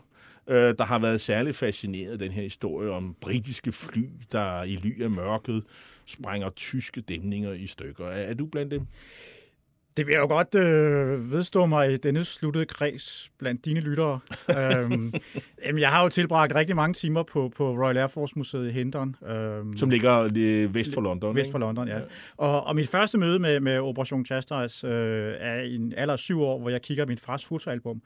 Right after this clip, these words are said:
Speaker 2: hvor jeg kan simpelthen se, at han har været ved Mønedæmningen. Og, og jeg sidder og kigger og er fascineret af det, og derefter dykker jeg ned i historien. Der faldt jeg simpelthen i, øh, i upkeep-gryden, kan man sige. Øhm.
Speaker 1: Og upkeep, det skal du lige forklare.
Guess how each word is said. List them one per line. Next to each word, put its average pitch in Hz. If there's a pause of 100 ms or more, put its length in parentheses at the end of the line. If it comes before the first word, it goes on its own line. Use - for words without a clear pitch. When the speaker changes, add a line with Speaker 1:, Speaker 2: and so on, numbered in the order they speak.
(340)
Speaker 2:
hvor 139
jeg 131
kan -
simpelthen 139
se, -
at 113
han 139
har 131
været 131
ved 156
Mønedæmningen. 113 (600)
Og, 127
og 127
jeg 113
sidder 156
og 131
kigger 143
og -
er 117
fascineret 127
af 107
det, 113
og -
derefter 151
dykker 123
jeg 117
ned 127
i 131
historien. 123
Der 120
faldt 127
jeg 117
simpelthen 123
i, 113
øh, 104 (520)
i 120 (220)
upkeep-gryden, 127
kan 123
man 113
sige. 117 (320)
Øhm. 101 (100)
Speaker 1:
Og 117 (120)
upkeep, 139 (260)
det 135
skal 147
du 127
lige 120
forklare. -